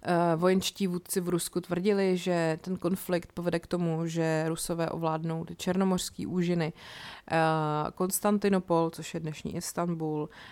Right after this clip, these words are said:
ale samozřejmě, že se to nestalo a ruská říše se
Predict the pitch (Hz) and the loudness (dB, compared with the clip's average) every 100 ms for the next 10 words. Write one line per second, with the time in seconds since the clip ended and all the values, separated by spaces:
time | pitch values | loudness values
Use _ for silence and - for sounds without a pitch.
0 | - - 160 160 156 156 151 151 151 - | -16 -4 0 2 2 2 2 0 0 -4
1 | - - - 160 151 156 156 156 160 - | -10 -12 -6 -2 0 0 -2 -4 -6 -10
2 | - 160 170 - - 185 180 170 165 - | -8 -4 -4 -4 -2 0 2 0 0 -2
3 | 165 - - 160 156 - 156 | -2 -4 -4 -2 -2 -4 -6